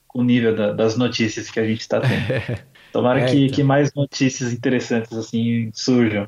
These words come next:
Speaker 1: continuem surgindo aí a respeito de, de insetos.
Speaker 2: É o giro de notícias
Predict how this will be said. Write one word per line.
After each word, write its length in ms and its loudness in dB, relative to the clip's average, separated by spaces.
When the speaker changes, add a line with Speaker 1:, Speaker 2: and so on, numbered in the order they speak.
Speaker 1:
continuem 400 0
surgindo 520 2
aí 160 2
a 60 2
respeito 480 0
de, 260 0
de 120 2
insetos. 580 0
Speaker 2:
É 80 -6
o 140 -2
giro 300 -4
de 100 -8
notícias 840 -6